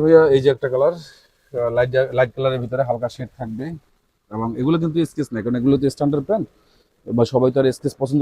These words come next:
করে না, এগুলো যারা ফ্যাট, আহ, যারা ফ্যাট মানে তাদের জন্য। এবং প্রত্যেকটা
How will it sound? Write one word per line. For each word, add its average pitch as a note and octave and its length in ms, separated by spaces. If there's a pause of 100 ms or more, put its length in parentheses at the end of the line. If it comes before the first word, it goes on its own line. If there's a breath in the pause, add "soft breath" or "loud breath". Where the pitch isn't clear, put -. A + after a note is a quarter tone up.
করে D#3+ 100
না, F3 60
এগুলো D3 260
যারা C3 160 (160)
ফ্যাট, C#3+ 220 (600)
আহ, A#2+ 280
যারা B2 140
ফ্যাট D3+ 280 (220)
মানে B2+ 180
তাদের B2+ 180
জন্য। A2+ 220 (400)
এবং A#2+ 180
প্রত্যেকটা C3 320